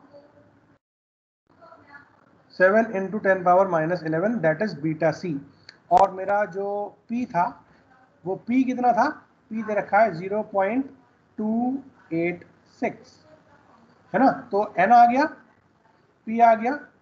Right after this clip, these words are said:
beta सी आ गया, के मुझे given ही है, ये वाली value के है, है ना, और आपको दे रखा है टीएफ़, तो टीएफ़, F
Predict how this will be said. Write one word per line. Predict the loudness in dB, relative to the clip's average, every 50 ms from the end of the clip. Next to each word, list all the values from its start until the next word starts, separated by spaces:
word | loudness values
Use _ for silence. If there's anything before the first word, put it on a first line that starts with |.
| _ _ _ -14
beta | -10 -10 -6 0 2 2 2
सी | 2 0 0
आ | 0 2 2
गया, | 0 0 0 0 0
के | -2 -6 _ _ _ -6 -4 -2
मुझे | -2 -2 -2 -2 -4
given | -4 -4 -4 -4 -2 0
ही | 0 0 0
है, | 0 -2 -4 -6 -8 -6
ये | 0 2
वाली | 4 4 2 2
value | -2 -4 -4 -6 -8 -6
के | -4 -4 -2
है, | -2 -2 -4 -4 -6 -12 _ _ _ _ _ _ _ _ _ _ _ _ _ _ _ _ _ _ -2
है | 0 0
ना, | 0 0 -2 -8 -18 -20 -20 -20 -20 _ _ _ 4
और | 6 8 8 8 6 4 0 -6 -4
आपको | -2 -2 -2 -2 -6 -8 -8
दे | -6 -6
रखा | -8 -6 -4 -4 -4
है | -4
टीएफ़, | -6 -10 -14 -12 -10 -10 -12 -8 -4 -4 -4 -4 -6 -10 _ _ _ _ _ _ _ _ _ _ _ _ _ _ _ _ -10
तो | -10 -8 -8 -8 -6
टीएफ़, | -4 -2 -2 -2 -4 -4 0 4 4
F | 4 2 0 -8 -16 -20 _ _ _ -20 _ _ -20 -20 _ _ -20 -20 _ _ _ _ _ _ _ _ _ _ -20 -20 -20 _ _ _ _ _ _ _ -20 -20 _ -20 -20 -20 -20 _ _ _ _ _ _ _ _ _ _ _ _ _ _ _ _ _ _ _ _ _ _ _ _ _ _ _ _ _ _ _ _ -20 -20 -20 -20 _ _ _ _ _ _ _ _ _ _ _ _ _ _ _ _ _ _ _ -20